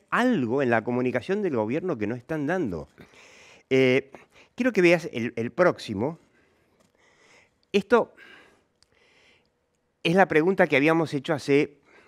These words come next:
un mes, tres semanas, un mes, a los consultores, com-, eh, expertos en comunicación, eh, de, de, de relaciones públicas. ¿Cómo evaluás, eh,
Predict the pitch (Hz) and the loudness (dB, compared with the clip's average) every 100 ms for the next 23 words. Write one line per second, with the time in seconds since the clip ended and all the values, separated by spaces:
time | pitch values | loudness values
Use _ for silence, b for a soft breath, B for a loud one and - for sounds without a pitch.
0 | b 170 117 117 - - _ _ _ _ | b 2 2 2 -6 -20 _ _ _ _
1 | - 147 131 123 113 143 135 120 139 - | -8 -4 0 0 0 -2 0 0 0 -10
2 | _ B B - 131 139 147 131 139 139 | _ B B -2 -2 0 -4 -4 -4 2
3 | 147 143 139 - 120 - 113 107 107 104 | 2 2 0 -4 -8 -6 -4 -4 -4 -4
4 | 95 117 104 143 131 117 110 104 113 113 | -8 -12 -4 -2 -2 -6 -8 -8 -6 -6
5 | 131 170 147 147 - _ - 95 87 82 | -4 -2 -2 -4 -8 _ -14 -12 -10 -12
6 | 80 78 - 85 - 85 85 - 95 - | -16 -18 -20 -20 -20 -20 -20 -20 -20 -20
7 | - 98 82 101 - 95 95 80 - 82 | -20 -20 -10 -8 -8 -10 -10 -10 -10 -10
8 | 85 95 131 110 113 80 69 - - _ | -6 -4 -4 -6 -6 -8 -10 -16 -18 _
9 | B B B B 247 254 196 147 151 220 | B B B B -2 2 6 6 4 2
10 | - - _ b b b b b _ 135 | 0 -10 _ b b b b b _ 6
11 | 147 139 135 - _ | 8 8 4 2 _